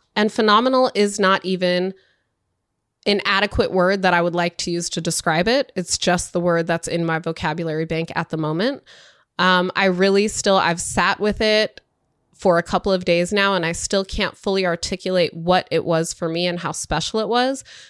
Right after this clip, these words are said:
but it was really amazing to be in a space that was honestly and truly just full of Black love. And I think one of the things that was most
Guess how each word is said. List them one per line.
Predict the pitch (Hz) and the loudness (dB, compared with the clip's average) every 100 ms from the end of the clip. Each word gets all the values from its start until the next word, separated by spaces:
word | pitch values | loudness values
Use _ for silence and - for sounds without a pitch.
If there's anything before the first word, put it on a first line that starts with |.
| _ | _
but | 214 | -2
it | 190 | 0
was | 202 208 | 0 0
really | 226 262 302 | 2 2 2
amazing | 269 180 180 185 185 180 | 0 0 0 0 -4 -2
to | 185 | -4
be | 170 175 | 0 0
in | 180 | 0
a | |
space | 175 - 170 156 - | -4 -2 0 0 -2
that | 175 156 | -2 -2
was | 170 - - | -4 -6 0
honestly | 185 208 214 220 | 2 2 -2 -4
and | 196 | -4
truly | - 185 170 | -4 -2 -2
just | 175 170 - | -4 -6 -6
full | - 190 196 220 - | 0 2 4 2 0
of | 185 170 | -4 -4
Black | 151 147 160 - | -2 -2 -2 -6
love. | 147 69 180 - - - - - | -6 -6 -8 -14 -20 -20 -20 -4
And | 202 | 0
I | 208 | 0
think | 208 262 277 | 0 -2 0
one | 233 254 | 0 0
of | 254 | -2
the | 254 | -4
things | - 196 190 196 - - | 0 0 0 -4 -10 -4
that | 185 175 | 0 2
was | 180 170 170 170 - _ _ _ _ _ _ _ | 2 2 2 -2 -10 _ _ _ _ _ _ _
most | - 196 196 208 247 - - - | -2 2 4 4 2 -2 -6 -8